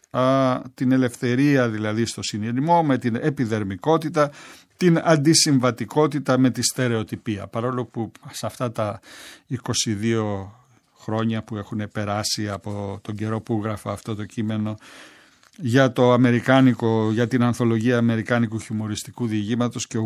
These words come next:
Woody Allen έχει γίνει πιο σκοτεινός, η ίδια του η ζωή έχει προκαλέσει άλλωστε και μια σειρά από, α, παράπλευρες, έτσι, ε,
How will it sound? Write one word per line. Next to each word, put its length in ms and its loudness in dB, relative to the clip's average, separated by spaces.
Woody 320 0
Allen 280 -2
έχει 680 -8
γίνει 300 -6
πιο 160 -8
σκοτεινός, 840 -6
η 120 -6
ίδια 240 -6
του 120 -6
η 40 -2
ζωή 380 -6
έχει 180 -12
προκαλέσει 680 -10
άλλωστε 380 -10
και 140 -14
μια 200 -8
σειρά 440 -8
από, 360 -14
α, 1160 6
παράπλευρες, 1040 -2
έτσι, 680 -8
ε, 120 -8